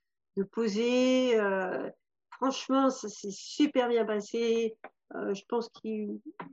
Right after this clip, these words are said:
il regrette pas du tout son rallye avec moi. On, on était vraiment en parfaite harmonie.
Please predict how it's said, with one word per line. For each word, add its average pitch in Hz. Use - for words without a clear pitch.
il 214
regrette 220
pas 214
du 214
tout 254
son 226
rallye 208
avec 196
moi. 226
On, 185
on 214
était 226
vraiment 254
en 262
parfaite 262
harmonie. 233